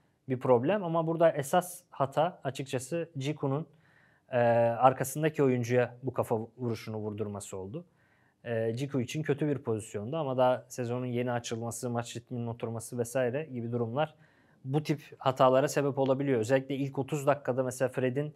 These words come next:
çok fazla pas hatası yapması da bu sebeplerden biriydi. Ama mesela orada golün hatasını yapan C-, Ciku burada çok iyi bir şekilde ön alan baskısı ve Szymański de hareketli topa çok iyi bir şut attı.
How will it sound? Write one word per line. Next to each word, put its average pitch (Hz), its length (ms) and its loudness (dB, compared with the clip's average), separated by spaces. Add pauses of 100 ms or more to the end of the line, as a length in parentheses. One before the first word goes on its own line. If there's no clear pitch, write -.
(400)
çok 156 180 4
fazla 135 320 4
pas 135 160 0
hatası 131 380 2
yapması 135 480 0
da 117 360 2
bu 123 80 -6
sebeplerden 110 680 -2
biriydi. 110 260 -6
Ama 147 140 -6
mesela 131 260 -2
orada 135 200 2
golün 143 520 2 (520)
hatasını 143 520 6
yapan 143 340 4
C-, 131 120 -10 (100)
Ciku 156 480 0
burada 139 280 4
çok 165 220 0
iyi 156 100 2
bir 131 40 -2
şekilde 127 360 0
ön 123 80 0
alan 117 260 0
baskısı 110 360 -4
ve 151 40 0
Szymański 147 520 -2
de 175 220 0
hareketli 135 480 2
topa 160 220 2
çok 165 260 0
iyi 147 80 4
bir 127 60 0
şut 117 200 -4
attı. 175 340 -2